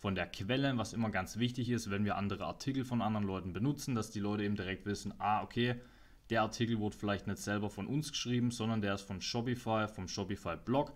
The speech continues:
Und so sieht dann im Prinzip unser P-D-F-Dokument aus. Ganz wichtig ist auch, die ganzen Links, die irgendwie hier in der Datei eigentlich davor drin waren, wurden automatisch entfernt. Das heißt, hier sind nicht irgendwie echt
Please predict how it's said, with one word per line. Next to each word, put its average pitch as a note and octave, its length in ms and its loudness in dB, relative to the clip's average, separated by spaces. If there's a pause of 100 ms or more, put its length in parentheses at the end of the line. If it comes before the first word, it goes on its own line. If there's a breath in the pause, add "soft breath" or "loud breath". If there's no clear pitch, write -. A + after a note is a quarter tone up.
(500 loud breath)
Und A#2+ 320 4
so C3 320 -4
sieht B2 180 0
dann A#2 160 4
im A2 80 0
Prinzip G#2+ 420 -2
unser A2+ 280 0
P-D-F-Dokument F#2 960 -4
aus. F2+ 340 -8
Ganz B2 240 0
wichtig C#3+ 300 0
ist B2+ 140 -2
auch, C3+ 180 2
die B2+ 80 0
ganzen A2+ 340 2
Links, D3 360 2
die A#2 100 -2
irgendwie A#2 260 2
hier B2+ 480 -2 (380 loud breath)
in C#3+ 120 0
der C3+ 100 4
Datei A#2+ 380 4
eigentlich A2 220 2
davor F#2+ 380 -4
drin C#3+ 260 -2
waren, B2+ 300 2
wurden G2+ 160 2
automatisch G2 560 0
entfernt. C3+ 480 -2
Das - 120 -6
heißt, G2+ 260 0
hier G#2 100 -2
sind G#2 140 -2
nicht G#2 160 -2
irgendwie G2 260 0
echt - 340 -6